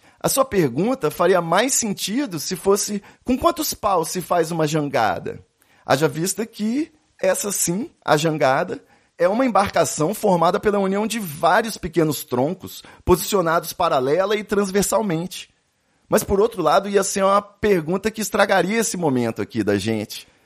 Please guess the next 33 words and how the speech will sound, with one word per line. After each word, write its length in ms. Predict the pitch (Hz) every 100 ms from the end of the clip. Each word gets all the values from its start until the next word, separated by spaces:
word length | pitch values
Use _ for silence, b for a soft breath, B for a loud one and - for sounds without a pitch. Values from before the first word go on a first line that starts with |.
| b -
pelo 180 | 165
simples 300 | 170 208 220
motivo 420 | 202 190 - 185 202
de 100 | 208
que 100 | 226
a 200 | 220 220
resposta 680 | 196 247 208 - 190 208 226
é 40 |
muito 460 | 208 175 165 262 196
mais 160 | 196
complicada. 640 | - 220 - 143 170 151 107 _ _ _ -
Tem 120 | 196
que 60 |
calcular 420 | - 180 175 139 151
a 40 |
massa, 500 | 120 123 147 185 147
densidade, 960 | 113 147 135 101 104 131 185 165 95 -
quantidade 380 | 135 135 143 156
de 60 |
pessoas 440 | - 139 - 156 175
que 80 | 160
iam 60 |
embarcar 400 | 151 127 117 135
na 80 | 139
jangada, 640 | 127 123 98 117 170 170
já 180 | 113 127
entra 320 | 120 156 180
numa 400 | 151 131 110 101
ciência 380 | 95 - 127 139
antropológica. 960 | 123 139 - 101 98 135 202 165 - - b b b b
E 120 | 151
eu, 80 | 208
sinceramente, 880 | 254 214 214 196 190 220 - 254 269